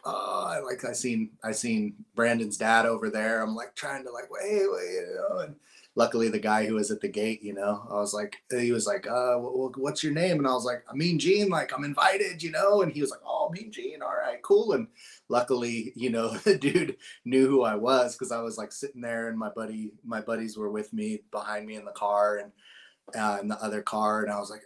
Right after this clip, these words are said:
"Oh man." And we had, somebody had, like, double parked weird and it was a big runaround on parking. So we had to come way back. And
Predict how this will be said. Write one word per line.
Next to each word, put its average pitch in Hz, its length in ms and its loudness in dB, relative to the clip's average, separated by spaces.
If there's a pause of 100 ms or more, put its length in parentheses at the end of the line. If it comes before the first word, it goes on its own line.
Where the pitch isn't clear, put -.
"Oh - 280 -10
man." 98 220 -12
And 110 180 -10
we 120 140 2
had, 110 320 2
somebody 139 320 8
had, 113 100 4
like, 101 200 -6
double 107 240 -4
parked 113 360 -10
weird 110 480 -4
and 95 100 -10
it 98 60 -20
was 101 140 -12
a 101 40 -12
big 107 180 -10
runaround 107 500 -2
on 101 100 -2
parking. 110 360 -4
So 110 140 -2
we 107 100 0
had 107 120 -6
to 110 60 -16
come 101 280 -8
way 104 280 2
back. 104 440 -2
And 90 120 -20